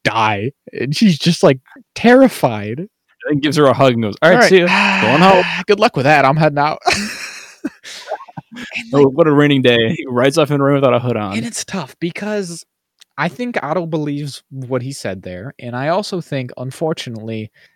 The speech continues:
Speaker 1: Otto's kinda right, um, as we might see at some point here.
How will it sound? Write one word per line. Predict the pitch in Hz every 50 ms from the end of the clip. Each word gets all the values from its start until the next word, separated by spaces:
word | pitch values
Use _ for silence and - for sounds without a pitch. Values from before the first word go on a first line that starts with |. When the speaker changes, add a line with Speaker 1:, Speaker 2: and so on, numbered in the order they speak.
| _ _
Speaker 1:
Otto's | - 202 220 202 190
kinda | - 190 147 113
right, | 107 113 120 117 101 90 82 - _ _ _ _
um, | 110 98 95 95 98 98
as | 104 110 110 -
we | 107 104 101 - _ - - _ _ -
might | - 101 104 -
see | - - 202 185 156 147 151 - - _ -
at | 135 135 -
some | 147 131 131
point | - 131 131 135 143
here. | 139 127 139 143 -